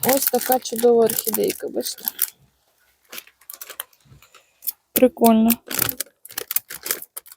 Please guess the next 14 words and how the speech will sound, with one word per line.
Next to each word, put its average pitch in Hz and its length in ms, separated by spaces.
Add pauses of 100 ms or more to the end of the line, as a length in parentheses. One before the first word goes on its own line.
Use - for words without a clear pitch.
(1600)
Волога, 262 560
попела. 233 880 (1900)
Так, 202 220
це 247 180
знімаємо, 214 680
це 214 220
не 196 100
треба. 262 480 (1900)
І 330 140
бачите, 277 420
ще 277 180
й 294 40
не 269 140
задихнулась. 226 800